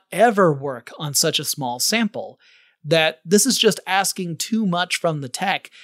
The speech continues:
and it puts too much faith on the powers of technology. That alone is somewhat understandable. I mean, I see a lot of people, like, putting a, a lot of hope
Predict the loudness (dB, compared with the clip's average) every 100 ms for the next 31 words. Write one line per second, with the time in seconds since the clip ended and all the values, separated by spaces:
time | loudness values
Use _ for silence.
0 | -18 -8 -4 0 0 -2 -4 -6 -6 -6
1 | _ -2 0 0 -6 -12 _ _ _ 0
2 | 2 0 -2 -2 2 4 2 0 -4 -6
3 | -6 -12 -10 -12 -12 -20 _ _ _ _
4 | _ _ _ 4 4 4 4 4 2 4
5 | 2 2 0 -2 -4 -4 -2 0 0 0
6 | 0 0 0 -4 -6 -4 0 2 0 0
7 | 0 0 -4 -12 -6 -2 -2 -4 _ _
8 | _ _ -6 -6 -6 -18 _ _ -4 0
9 | 0 -2 -8 -12 -12 -14 -12 -4 0 0
10 | 0 -4 -8 -18 _ _ _ _ 2 4
11 | 4